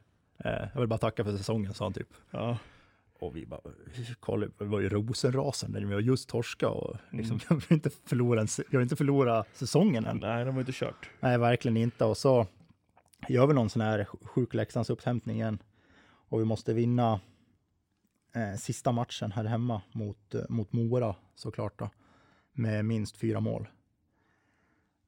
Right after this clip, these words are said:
Speaker 1: Eh, och det är nog den sjukaste matchen jag spelat, tror jag, här. Kan ha varit lite mer än sju och ett halvt tusen här i alla fall.
Speaker 2: Kan ha varit.
Speaker 1: Kan ha varit.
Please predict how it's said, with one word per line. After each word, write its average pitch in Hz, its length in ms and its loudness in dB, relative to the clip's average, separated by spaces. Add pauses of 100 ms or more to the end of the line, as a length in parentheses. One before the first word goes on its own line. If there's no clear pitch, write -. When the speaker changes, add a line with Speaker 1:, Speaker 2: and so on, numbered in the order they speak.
Speaker 1:
Eh, 78 340 -6
och 120 140 -2 (140)
det 127 140 2
är 117 60 4
nog 107 120 0
den 107 120 0
sjukaste 107 440 -4
matchen 110 260 -4
jag 110 80 -6
spelat, 113 280 -6
tror 110 180 -8
jag, 110 80 -4
här. 110 120 -6 (1300)
Kan 117 200 0
ha 113 60 2
varit 110 380 0 (1700)
lite 117 280 -4
mer 110 180 -2
än 107 80 -4
sju 113 240 -4
och 110 100 -4
ett - 80 -8
halvt 113 200 -4
tusen 117 380 -6
här 117 140 -6
i 113 40 -6
alla 110 120 -6
fall. 113 160 -8
Speaker 2:
Kan - 240 -4
ha 135 60 2
varit. - 300 -6
Speaker 1:
Kan 117 140 2
ha 117 80 4
varit. 117 200 4